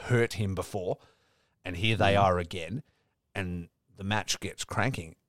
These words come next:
Speaker 1: and then he's immediately fucking under it. You know what I mean? Like, like you said, vicious bastard. He just comes for him, and he's smiling the whole time, and he's just bringing the punishment. And Despy's just fucking in danger, in serious danger,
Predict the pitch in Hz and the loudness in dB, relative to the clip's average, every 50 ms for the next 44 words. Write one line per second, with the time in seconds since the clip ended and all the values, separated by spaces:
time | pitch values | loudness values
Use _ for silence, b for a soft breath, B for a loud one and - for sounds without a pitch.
0 | _ - 107 104 107 107 92 90 104 92 92 98 90 90 90 87 87 90 90 90 | _ -2 2 4 4 4 4 2 0 0 0 0 0 -2 -2 0 0 0 0 0
1 | 87 85 87 - - 82 80 - - 82 - - 85 82 87 95 87 73 69 - | -2 -4 -6 -6 -8 -8 -8 -6 -8 -8 -8 -8 -8 -6 -4 -6 -6 -6 -10 -16
2 | - _ _ _ _ _ _ 107 101 98 98 90 85 82 - 165 82 - - 208 | -20 _ _ _ _ _ _ -2 2 2 4 2 2 2 0 -2 0 0 0 0
3 | 139 135 98 85 80 - - - - - - 87 82 - - 90 - - 120 139 | 0 -2 -4 -6 -6 -8 -10 -10 -10 -10 -8 -8 -8 -8 -8 -6 0 0 2 0
4 | 92 82 85 80 87 82 - 92 82 - _ - 92 101 104 - - - - - | 0 -4 -10 -10 -6 -6 -4 -6 -6 -8 _ -6 -4 -4 -4 -6 -8 -6 -6 -4
5 | 107 98 98 - - - - 101 107 98 - - 90 87 82 85 82 - - - | -2 -2 -2 -2 -2 -4 -4 -4 -2 -2 -2 -4 -6 -8 -10 -12 -4 -2 0 0
6 | - - 107 98 90 92 98 98 98 92 87 82 76 - - - 98 104 104 98 | 2 2 2 2 4 4 4 2 2 -2 -2 -4 -6 -4 0 2 2 2 2 -2
7 | - 92 90 92 90 87 87 - - 85 82 82 - 87 - - 92 82 101 98 | -2 -2 -2 0 -2 -2 -4 -8 -12 -14 -12 -12 -12 -14 -14 -14 -12 -10 -8 -6
8 | 90 95 98 98 98 98 95 85 85 - - 85 87 82 78 - 76 76 - 101 | -4 -4 -2 -2 -2 -2 -2 -4 -6 -6 -8 -8 -8 -8 -10 -10 -12 -12 -8 -8
9 | 95 87 78 - 92 - - - - 101 - - - 92 - - - - 92 90 | -8 -8 -6 -4 -4 -4 -4 -4 -4 -6 -6 -4 -6 -6 -8 -6 -2 -2 -2 -2
10 | - 95 98 85 82 76 - _ _ _ _ _ _ _ _ _ _ _ _ - | -2 -4 -4 -4 -6 -8 -12 _ _ _ _ _ _ _ _ _ _ _ _ -4
11 | 107 104 101 95 95 95 90 110 113 104 - - - - _ - 98 98 - - | -2 -2 0 0 2 2 4 4 2 2 0 -4 -10 -14 _ -8 -4 -2 -2 -2
12 | - 101 101 107 110 113 113 101 - - 90 80 82 85 87 - - - | 0 0 2 2 4 2 2 0 -2 -6 -8 -8 -8 -8 -6 -6 -6 -6